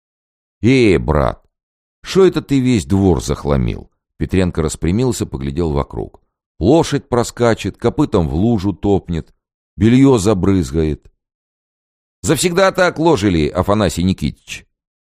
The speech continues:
"Завсегда. А сегодня переложи. Вишь, солнышком грязюку растопило.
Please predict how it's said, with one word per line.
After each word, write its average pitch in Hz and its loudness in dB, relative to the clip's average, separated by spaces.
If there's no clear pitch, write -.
"Завсегда. 73 -6
А 69 -2
сегодня 123 2
переложи. 90 2
Вишь, 165 0
солнышком 107 2
грязюку 85 0
растопило. 69 -4